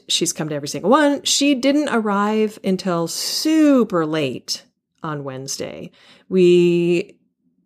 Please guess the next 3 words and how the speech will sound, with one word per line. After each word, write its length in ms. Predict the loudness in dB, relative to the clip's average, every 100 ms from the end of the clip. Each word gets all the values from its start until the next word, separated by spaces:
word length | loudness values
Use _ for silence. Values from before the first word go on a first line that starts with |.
| _ _ -2
registration, 1120 | 0 2 0 2 2 2 0 -2 -4 -8 -10 _ _ -20 -20 _ _ -6
so-called 580 | 0 0 -2 -6 -8
registration. 680 | -12 -10 -8 -8 -6 -4 -4